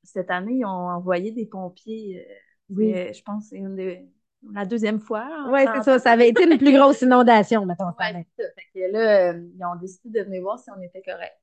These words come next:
Speaker 1: tu sais. Fait que là, ils ont envoyé des pompiers. Puis, euh, les pompiers, euh, « Ah, ça, êtes-vous, tu sais, est-ce que ça va bien ? » Puis ma fille qui répond tout de suite, «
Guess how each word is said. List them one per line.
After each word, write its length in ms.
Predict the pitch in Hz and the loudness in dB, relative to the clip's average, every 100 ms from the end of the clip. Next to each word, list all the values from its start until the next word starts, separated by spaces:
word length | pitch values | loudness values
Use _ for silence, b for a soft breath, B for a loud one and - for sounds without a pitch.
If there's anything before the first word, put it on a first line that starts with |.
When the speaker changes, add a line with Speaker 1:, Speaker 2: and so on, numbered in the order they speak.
| - | -20
Speaker 1:
tu 80 | 254 | -18
sais. 60 | - | -16
Fait 80 | 214 | -12
que 80 | 208 | -6
là, 100 | 190 | -6
ils 100 | 185 | -6
ont 100 | 185 | -10
envoyé 340 | 180 180 202 | -8 -8 -6
des 160 | 220 214 | -6 -6
pompiers. 440 | 190 180 - 247 b b _ _ | -10 -10 -10 -10 b b _ _
Puis, 280 | - 185 180 | -8 -4 -2
euh, 120 | 170 | -2
les 160 | 165 202 | -2 -6
pompiers, 560 | - 185 185 220 226 196 | -6 -8 -6 -2 2 2
euh, « 140 | 175 - | 0 -6
Ah, 60 | 180 | -18
ça, 300 | _ - 185 | _ -14 -14
êtes-vous, 280 | 175 214 | -12 -14
tu 60 | 220 247 | -10 -6
sais, 180 | 226 226 | -6 -8
est-ce 140 | 170 | -16
que 100 | - | -16
ça 200 | 214 220 | -8 -8
va 120 | 190 | -8
bien ? » 280 | 175 185 254 294 | -10 -10 -10 -10
Puis 100 | 220 | -8
ma 140 | 185 | -8
fille 340 | 180 - 226 220 | -8 -8 -8 -6
qui 140 | 208 | -10
répond 300 | 185 180 196 190 | -10 -12 -16 -16
tout 60 | |
de 40 | - | -20
suite, « 320 | - 220 | -4 -4